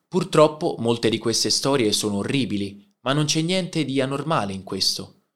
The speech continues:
Le nostre menti si sono evolute per pensare negativamente e la ricerca dimostra che l'ottanta per cento dei nostri pensieri ha qualche contenuto negativo.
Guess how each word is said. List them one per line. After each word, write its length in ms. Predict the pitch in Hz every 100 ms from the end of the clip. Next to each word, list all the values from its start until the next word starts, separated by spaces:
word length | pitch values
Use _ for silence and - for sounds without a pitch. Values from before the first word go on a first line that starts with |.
| _ _ -
Le 120 | 117
nostre 400 | 165 160 147 123
menti 560 | 110 95 95 - 92
si 160 | 85 151
sono 280 | - 170 151
evolute 640 | 135 127 135 165 175 160
per 180 | 120 110
pensare 440 | 123 117 143 135 120
negativamente 920 | 117 117 117 107 117 101 95 101 -
e 120 | 110
la 120 | 117
ricerca 500 | 127 131 180 180 151
dimostra 600 | 117 113 95 - 98 95 - - -
che 120 | - 113
l'ottanta 520 | 104 - 170 151 117
per 180 | 117 -
cento 400 | 143 117 101 98
dei 140 | 98
nostri 340 | 117 - 110
pensieri 640 | 101 92 - - 123 135 143 - _ -
ha 180 | - -
qualche 400 | 151 147 151 143
contenuto 560 | 117 110 110 117 -
negativo. 680 | 127 113 110 95 92 82